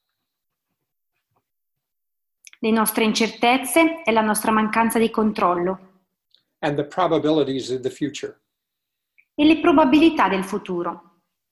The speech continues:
Speaker 2: Right? So, it means that we are using this skill every day.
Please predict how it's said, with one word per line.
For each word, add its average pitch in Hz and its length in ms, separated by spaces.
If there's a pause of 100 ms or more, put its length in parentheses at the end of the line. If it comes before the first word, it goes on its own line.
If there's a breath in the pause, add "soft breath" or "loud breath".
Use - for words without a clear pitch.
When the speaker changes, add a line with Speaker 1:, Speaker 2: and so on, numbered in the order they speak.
(340)
Speaker 2:
Right? 143 240 (1200)
So, 156 540 (760)
it 160 200
means 175 540
that 160 120
we 160 180
are 147 280
using 156 360
this 147 220
skill 143 340
every 135 320
day. 120 360